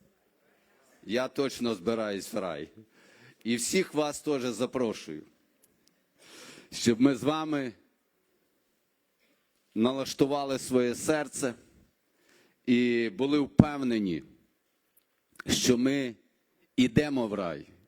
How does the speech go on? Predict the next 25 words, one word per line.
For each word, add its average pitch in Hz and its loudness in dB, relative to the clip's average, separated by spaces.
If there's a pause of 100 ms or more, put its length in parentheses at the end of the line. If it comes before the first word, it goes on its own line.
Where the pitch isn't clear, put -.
(160)
і 120 8
попадемо 120 0
туди. 80 -4 (1040)
Скажіть, 175 0
будь 180 2
ласка, 120 -4
коли 156 2
ви 185 0
йшли 160 4
сюди, 139 2 (1800)
ра-, 131 -4
вранці 127 -2
рано 131 -2
проснулись, 147 0 (600)
може, 123 -2
чи - -10
чаю, 131 -4
чи - -10
кави, 113 -6
щось - -8
поїли, 117 0 (260)
ви 120 2
знали, 180 2
куди 151 0
йдете? 120 -4